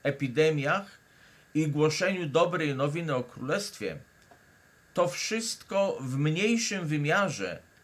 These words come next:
spełniło się już za czasów apostołów. Już przed zburzeniem świątyni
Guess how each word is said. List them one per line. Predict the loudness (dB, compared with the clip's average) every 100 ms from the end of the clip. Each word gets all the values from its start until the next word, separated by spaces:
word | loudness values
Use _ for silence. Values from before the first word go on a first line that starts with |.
| _ _ _
spełniło | -12 -6 2 2 2 0 0
się | 0 0 0
już | -2 -2 0 -2 -4
za | -4 -2 -2
czasów | 0 -2 -4 -8
apostołów. | -8 -12 -8 -6 -6 -10 -20 -20 _ _ _ _ _ _ _ _ _ _ _ _ _ _ _ _ _ _ _ _ -20 -20 -8
Już | -2 -2 -2
przed | -2 -2 -2
zburzeniem | -2 0 0 0 -2
świątyni | -4 -2 -2 -2 -4 -4 -6